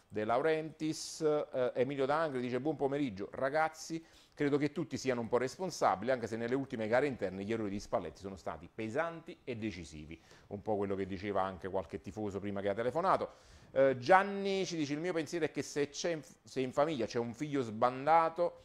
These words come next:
la colpa non è delle amicizie sbagliate o dell'ambiente in cui va, ma dei genitori.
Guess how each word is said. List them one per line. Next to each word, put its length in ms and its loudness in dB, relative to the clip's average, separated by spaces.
la 160 4
colpa 300 4
non 180 2
è 160 -4
delle 180 -2
amicizie 420 -4
sbagliate 520 -2
o 40 -2
dell'ambiente 520 -4
in 60 -8
cui 100 -4
va, 180 -4
ma 160 -6
dei 280 -4
genitori. 640 -8